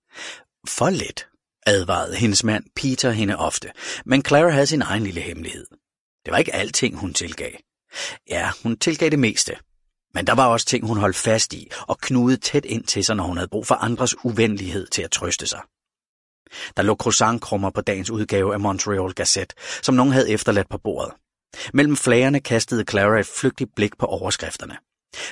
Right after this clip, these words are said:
Parti Québécois lover folkeafstemning om Quebecs selvstændighed. Vandrere forsvundet i Tremblant Nationalpark.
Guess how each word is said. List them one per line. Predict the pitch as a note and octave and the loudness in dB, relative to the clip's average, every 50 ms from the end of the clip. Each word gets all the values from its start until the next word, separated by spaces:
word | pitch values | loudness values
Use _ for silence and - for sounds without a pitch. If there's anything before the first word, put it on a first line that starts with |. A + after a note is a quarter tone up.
| - - | -8 -4
Parti | - A#2 A2 - - - C3 A#2+ - - - | -2 -2 0 0 0 0 0 -2 -4 -4 -2
Québécois | - A2 - G2 F2+ - - - B2 B2 B2+ C3+ C3 | -2 0 0 -2 -4 -4 -2 2 4 4 4 2 0
lover | A#2 A2+ G#2+ G#2 F#2 | 0 0 0 0 0
folkeafstemning | - - A2 A#2+ - C#3 B2 A2+ A2 - - A2+ G#2 G2+ G#2 G2+ G#2+ - | 2 2 0 0 2 0 0 0 0 0 0 -2 0 0 -2 -4 -2 -4
om | A2 G2+ | -4 -4
Quebecs | - - G#2 - G2+ G2+ - - - - | -4 -4 -4 -2 -2 -2 0 -2 -2 0
selvstændighed. | - - B2+ G#2 - - A2 F#2+ F2+ F2 E2 E2 D2+ - - _ _ _ _ _ _ _ _ - - - - - - | 0 0 0 0 0 -2 -2 -2 -2 -4 -6 -6 -8 -10 -14 _ _ _ _ _ _ _ _ -18 -16 -16 -16 -18 -10
Vandrere | D2+ D#2+ F2+ F#2+ A#2 A#2 B2 C3 B2+ A#2+ A#2 A2+ | -4 0 2 2 2 2 2 4 4 4 4 0
forsvundet | - - G2+ - - G#2 A2 A2 A#2 A#2 - | 0 -2 -2 0 0 0 0 0 0 -4 -4
i | A#2 | -4
Tremblant | - - - A#2 A2 A#2+ - A#2+ A#2 A2 G2 - - | -2 0 2 2 2 2 2 2 2 2 0 -2 -6
Nationalpark. | - F#2+ F#2+ - - D#2+ D#2+ G2 G2 D#2 - - D#2+ D#2 - _ - | -6 -6 -4 -4 -4 -4 -6 -8 -8 -8 -8 -8 -8 -8 -10 _ -18